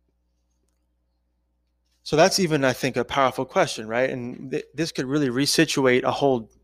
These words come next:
a whole day, a whole week, maybe even a whole life, right? Which is to say, instead of asking other questions, we might wanna lead with, "How could I be helpful today?"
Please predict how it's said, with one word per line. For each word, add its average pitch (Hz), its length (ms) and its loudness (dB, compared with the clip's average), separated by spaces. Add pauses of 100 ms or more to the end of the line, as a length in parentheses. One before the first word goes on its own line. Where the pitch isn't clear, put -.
a 120 60 -4
whole 135 180 4
day, 127 360 4
a 123 80 4
whole 120 200 0
week, 135 200 0
maybe 127 220 2
even 123 180 0
a 113 40 2
whole 120 180 4
life, 123 340 -2
right? 117 240 2 (1800)
Which 127 220 -4
is 120 120 0
to - 140 -4
say, 120 440 2 (420)
instead - 280 -2
of 131 100 2
asking 139 320 0
other 139 180 2
questions, 117 680 -4 (1120)
we 135 100 0
might 135 160 2
wanna 127 200 4
lead 147 300 2
with, 113 320 2
"How 135 240 2
could 135 180 0
I 127 100 2
be 123 100 -4
helpful 117 320 -2
today?" 104 300 -10